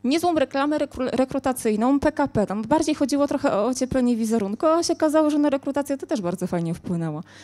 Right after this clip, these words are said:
I popatrzcie, no i rzeczywiście nie wzięli kilka osobistości, kilku influencerów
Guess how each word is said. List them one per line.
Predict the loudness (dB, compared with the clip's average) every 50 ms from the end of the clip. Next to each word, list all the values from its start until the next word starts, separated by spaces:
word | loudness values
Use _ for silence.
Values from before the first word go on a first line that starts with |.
| -14 -2
I |
popatrzcie, | 0 2 2 4 2 0 0 -2
no | 0 0
i | 0 0
rzeczywiście | -2 -4 -6 -6 -4 -2
nie | -2 -2
wzięli | -2 -2 -4 -4
kilka | -4 -6 -4 -2 -4
osobistości, | -2 -2 -2 -2 -2 -4 -2 -4 -4 -4 -6 -6 -6
kilku | -4 -6 -4 -2 -2
influencerów | -2 -2 -2 -2 0 0 0 0 0 -2 0 0 0 -2 -2